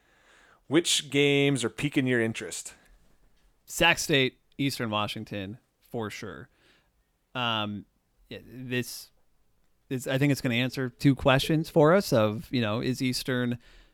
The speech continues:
Speaker 2: actually struggling? Is Sacramento State as frisky as we think they might be? Let's find out. This, we're gonna find out on, uh, on Saturday. And it's a late game, which I
Speaker 1: Yeah, that
Speaker 2: love.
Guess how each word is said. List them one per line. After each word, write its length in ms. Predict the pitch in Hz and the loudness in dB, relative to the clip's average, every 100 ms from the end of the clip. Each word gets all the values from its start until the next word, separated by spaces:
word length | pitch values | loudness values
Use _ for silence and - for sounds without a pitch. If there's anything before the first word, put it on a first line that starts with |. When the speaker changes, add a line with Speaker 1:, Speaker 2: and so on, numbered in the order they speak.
| _ _ | _ _
Speaker 2:
actually 440 | 139 139 - 143 143 | 4 4 4 2 2
struggling? 640 | - 147 135 143 147 156 - - | 4 2 2 0 -2 -6 -10 -2
Is 180 | 135 131 | -2 0
Sacramento 540 | 139 131 135 131 131 | 0 0 0 0 -2
State 340 | - 131 139 - | -2 -2 -2 -2
as 320 | 123 135 135 | 2 2 0
frisky 480 | - 147 135 151 135 | 0 -2 0 -2 -4
as 160 | 131 | -4
we 320 | 139 131 131 - _ _ _ _ _ | -6 -4 -6 -8 _ _ _ _ _
think 220 | - 156 - | -2 0 2
they 100 | 139 | 2
might 260 | 139 139 | 2 0
be? 280 | 151 151 170 - _ _ _ _ _ - | -2 -4 -4 -10 _ _ _ _ _ -12
Let's 140 | 131 | -6
find 180 | - 160 | -2 0
out. 180 | 214 - _ _ _ - | 0 -4 _ _ _ -2
This, 360 | 135 - - - | -2 -2 -10 -4
we're 160 | 139 | -2
gonna 160 | 147 156 | 0 -2
find 260 | - 156 | -2 0
out 160 | 156 156 | 0 0
on, 220 | 151 156 | 0 0
uh, 280 | 156 156 156 - | -2 -2 -4 -4
on 140 | 156 | -6
Saturday. 540 | - 170 175 113 87 - | -4 -4 -4 -6 -12 -6
And 80 | 143 | -2
it's 140 | 160 160 | 0 0
a 40 | |
late 240 | 139 202 | 2 2
game, 280 | - 110 113 | 0 -4 -2
which 160 | 131 - | 0 2
I 60 | |
Speaker 1:
Yeah, 120 | 127 110 | 2 6
that 100 | 170 | 6
Speaker 2:
love. 480 | 160 107 123 151 | 6 2 -4 -8